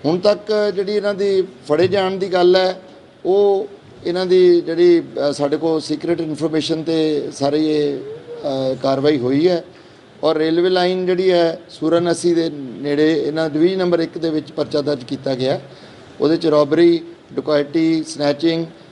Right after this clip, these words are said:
ਜੋ ਇਹਨਾਂ ਦੀ ਤਰੀਕਾ ਵਾਰਦਾਤ ਆ, ਉਹਦੀਆਂ ਸਾਰੀਆਂ ਰੈਲੇਵੈਂਟ ਸੈਕਸ਼ਨ ਜਿਹੜੀਆਂ ਉਹ ਲਾਈਆਂ ਗਈਆਂ।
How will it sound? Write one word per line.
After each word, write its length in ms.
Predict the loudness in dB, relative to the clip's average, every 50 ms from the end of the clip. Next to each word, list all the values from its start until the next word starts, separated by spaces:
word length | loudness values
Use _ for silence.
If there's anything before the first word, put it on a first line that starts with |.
| -14 -6 -2
ਜੋ 180 | 0 2 2
ਇਹਨਾਂ 200 | 2 2 2 0
ਦੀ 380 | 2 2 4 4 4 2 0 -2 -6 -12 -18 -18 -12 -8
ਤਰੀਕਾ 280 | -6 -6 -2 0 0 2
ਵਾਰਦਾਤ 460 | 2 0 0 -2 -2 -2 -4 -4 -2
ਆ, 20 |
ਉਹਦੀਆਂ 320 | -4 -4 -2 -2 -2 -2 0
ਸਾਰੀਆਂ 420 | 0 2 2 2 2 0 -2 -4 -6 -12 -16 -8 -2
ਰੈਲੇਵੈਂਟ 360 | 0 0 2 2 0 -2 -4 -4
ਸੈਕਸ਼ਨ 440 | -4 -4 -4 -4 -6 -6 -6 -4
ਜਿਹੜੀਆਂ 260 | -4 -4 -4 -2 -2 -2
ਉਹ 200 | -2 -2 -2 -2
ਲਾਈਆਂ 320 | -2 -2 -2 -2 -2 -4
ਗਈਆਂ। 280 | -4 -4 -4 -4 -4